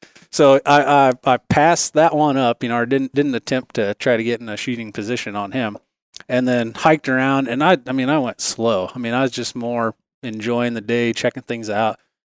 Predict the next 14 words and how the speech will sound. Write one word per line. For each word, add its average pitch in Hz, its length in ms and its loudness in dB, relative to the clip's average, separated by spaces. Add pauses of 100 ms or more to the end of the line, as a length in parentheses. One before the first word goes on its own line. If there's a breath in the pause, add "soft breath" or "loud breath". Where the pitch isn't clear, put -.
(140)
I 131 80 2
ended 135 160 2
up 120 140 -4
finding 123 500 -2
a 104 280 -6
couple 120 220 -4
trail 123 300 -2
cameras 117 460 -8
that 110 140 -8
somebody 117 360 -8
had 113 240 -2
out 107 220 -4
there. 117 220 -2
So, 101 300 -8